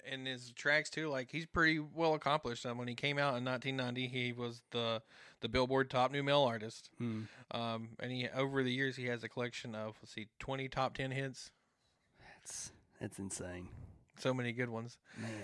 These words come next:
Speaker 1: And that's why this was so very difficult.
Speaker 2: Yeah. Well, uh, just from his first record up until ninety-nine, I mean, he was a hit machine.
Speaker 1: Nonstop,
Speaker 2: You know?
Speaker 1: every record.
Speaker 2: Yeah, and even, like,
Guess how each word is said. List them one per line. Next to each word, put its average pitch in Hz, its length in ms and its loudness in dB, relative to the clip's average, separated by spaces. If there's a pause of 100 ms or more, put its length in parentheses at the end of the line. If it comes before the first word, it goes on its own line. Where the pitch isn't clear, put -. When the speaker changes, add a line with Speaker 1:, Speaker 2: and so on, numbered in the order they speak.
(220)
Speaker 1:
And 127 100 -4
that's 127 160 -6
why 135 100 2
this 127 220 -6
was 110 100 -10
so 120 360 -2 (120)
very 117 280 -2 (100)
difficult. 110 500 -4
Speaker 2:
Yeah. 143 440 2 (260)
Well, 180 260 6
uh, 151 160 6 (1120)
just - 360 4 (100)
from 160 300 4
his 147 200 4
first 175 460 4
record 139 460 6
up 156 260 6
until 139 800 4 (120)
ninety-nine, 139 800 2
I 147 60 0
mean, 135 180 4
he 175 100 4
was 165 120 6
a 120 60 2
hit 143 300 4
machine. 131 640 2 (240)
Speaker 1:
Nonstop, 196 360 2
Speaker 2:
You 147 80 6
know? 147 60 6
Speaker 1:
every 151 260 6
record. 139 360 -4 (260)
Speaker 2:
Yeah, 147 220 6
and 170 200 8
even, 220 360 8
like, 165 300 4